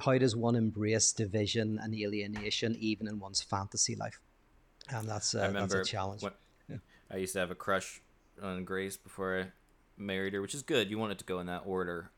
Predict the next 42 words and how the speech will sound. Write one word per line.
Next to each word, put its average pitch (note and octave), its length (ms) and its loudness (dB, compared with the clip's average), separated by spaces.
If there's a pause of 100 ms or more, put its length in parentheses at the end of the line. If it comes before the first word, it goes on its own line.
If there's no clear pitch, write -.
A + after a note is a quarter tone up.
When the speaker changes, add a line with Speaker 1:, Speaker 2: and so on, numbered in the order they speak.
Speaker 2:
um, F2 240 -6
not F2+ 200 -2
the - 80 0
Speaker 1:
Yeah. F#2+ 100 2
Speaker 2:
opposite G#2 440 -2
order A2 540 -4
these A2+ 200 -6
days. A#2 240 -2
But, F#2 380 0
um, E2+ 420 -2 (200)
yeah, E2+ 200 0
I D#2+ 40 -4
remember E2+ 280 -4
my E2 140 -6
therapist E2+ 440 -6
being E2 200 -8
like, D#2 200 -10
"It's - 140 -10
not, C#3 200 -6 (500)
you G#2+ 60 -10
don't, C3 200 -8 (280)
it's - 100 -16
not B2 120 -6
gonna A#2+ 140 -8
be G#2+ 100 -4
that F#2+ 200 -2
great." A2 280 -2
And F2 120 -4
I F2+ 80 -2
was F2+ 180 -4
like, E2+ 120 -4
"I A2+ 140 2
hear F#2 160 -2
you." D#2+ 160 -4
And F2 140 -6
then F2 100 -6
I E2 80 -6
just E2 280 -14 (100)
ignored E2 400 -8
him D2+ 280 -12 (120)
and, D2 320 -10
um, C#2 300 -12